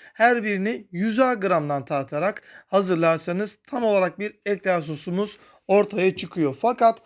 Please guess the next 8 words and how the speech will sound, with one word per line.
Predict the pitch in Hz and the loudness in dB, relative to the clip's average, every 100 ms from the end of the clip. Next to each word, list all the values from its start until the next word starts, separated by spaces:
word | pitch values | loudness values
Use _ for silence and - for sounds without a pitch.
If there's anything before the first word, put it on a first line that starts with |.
| _ _ | _ _
son | - 254 | 0 4
olarak | 240 185 170 - | 4 2 0 -4
pralinini | 214 196 175 160 175 208 _ _ - | -2 0 0 0 -2 -4 _ _ -8
yine | 214 262 233 240 _ _ 196 | 0 2 2 -2 _ _ 0
biraz | 226 202 196 | 4 4 4
fazla | - 226 196 170 | 0 0 2 2
verseniz | 196 233 220 208 190 175 | 4 4 0 -6 -6 -4
de | 214 226 | -4 -6